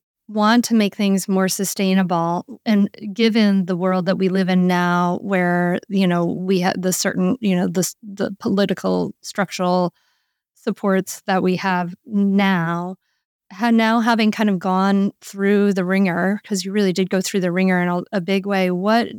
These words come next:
do you have any advice for the listener who's like, "I, I am, I am struggling." Is, is there anything that we can, we can give this listener?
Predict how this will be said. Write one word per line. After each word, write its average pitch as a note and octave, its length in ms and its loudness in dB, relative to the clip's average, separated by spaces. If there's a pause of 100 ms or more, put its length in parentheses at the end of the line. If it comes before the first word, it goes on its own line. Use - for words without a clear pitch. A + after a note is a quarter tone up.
(100)
do A3 120 -6
you A3 80 2
have A#3 220 0
any A3+ 400 4 (580)
advice G#3+ 560 0
for G3 200 -2
the F#3 200 0
listener F#3+ 420 0
who's E3+ 200 -4
like, F3 500 -2
"I, F#3 560 0 (140)
I F#3 280 0
am, G3 720 4 (140)
I G3 100 0
am G#3 300 4
struggling." F#3 680 0 (540)
Is, A3 200 2 (220)
is G#3 160 -2
there G3+ 180 0
anything G3+ 400 2
that F#3 200 2
we F#3 200 0
can, F#3 440 0
we G#3+ 80 -4
can F#3+ 140 2
give F3+ 180 0
this F3+ 180 -2
listener? F3 460 -4